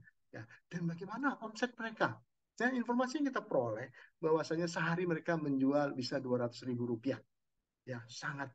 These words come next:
besar nilainya untuk masyarakat kelas bawah di Jakarta ini. Dan tidak mudah ya, tidak mudah untuk mendapatkan, eh, uang segitu. Tapi pada saat ada, eh, Citayam Fashion Week ya, eh, katanya naik ya,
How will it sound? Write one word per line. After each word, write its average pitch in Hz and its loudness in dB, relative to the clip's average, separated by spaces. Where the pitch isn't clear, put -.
besar 139 2
nilainya 123 0
untuk 123 -4
masyarakat 123 -4
kelas 120 -2
bawah 131 2
di 120 0
Jakarta 123 -2
ini. 117 -6
Dan 143 0
tidak 156 6
mudah 208 6
ya, 247 -2
tidak 143 0
mudah 196 2
untuk 156 -2
mendapatkan, 160 2
eh, 135 4
uang 131 6
segitu. 123 -4
Tapi 247 0
pada 143 4
saat 143 0
ada, 135 2
eh, 123 -4
Citayam 220 0
Fashion 226 0
Week 196 6
ya, 180 0
eh, 127 4
katanya 123 0
naik 170 2
ya, 233 2